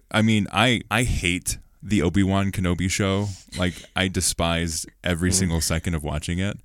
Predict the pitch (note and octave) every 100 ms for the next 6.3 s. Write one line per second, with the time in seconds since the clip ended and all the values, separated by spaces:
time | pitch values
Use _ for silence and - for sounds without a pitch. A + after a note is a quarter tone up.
0 | _ A#2 G#2+ G2+ - _ - G#2+ G2 A#2
1 | B2+ B2 A#2+ A2 - - A#2 A#2+ G2 A#2
2 | A#2+ A2 G2 G#2 G#2 F#2 E2+ - - G#2
3 | F#2 E2+ F2 E2+ E2 E2 D#2 E2+ G2 -
4 | F2+ D2+ - E2 D#2 E2+ - F#2+ D#2+ E2
5 | - - - F#2+ F#2+ F2+ F2+ F#2+ G2 F2
6 | F2 F2